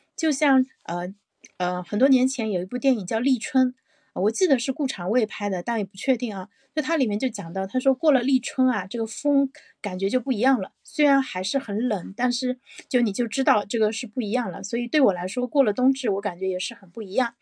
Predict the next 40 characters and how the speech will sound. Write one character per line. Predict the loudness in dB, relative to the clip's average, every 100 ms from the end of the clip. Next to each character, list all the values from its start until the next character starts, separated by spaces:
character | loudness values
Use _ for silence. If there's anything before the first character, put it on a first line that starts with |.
| _ -20 _
那 | 2
这 | 4 4
一 | 0
周 | -2 -4
其 | -6 -8
实 |
还 | -8 -2 2
有 | 2
一 | 2
个 | -4
很 | -6 -10 -4
重 | 4
要 | 4 4
的 | 0
一 |
点 | -4 -6 -6 -6
就 | -2 -2
是， | -2 -4 -2 -2 -4 _ _ _ -4
呃， | -4 -2
是 | -4 -4
圣 | 2 2
诞 | 2 0 -4
节 | -6 -6
嘛。 | -6 -6 _ _ _
那 | -4
今 | 2 4
年 | 4
圣 | 4 0
诞 | 0 0
节 | 0
真 | 4
的 | 4
是 | 4 0
冷 | -2
冷 | -2 -4
清 | -4 -6
清， | -4 -4 -4
我 | -6
们 | -6
家 | -4 -2 -2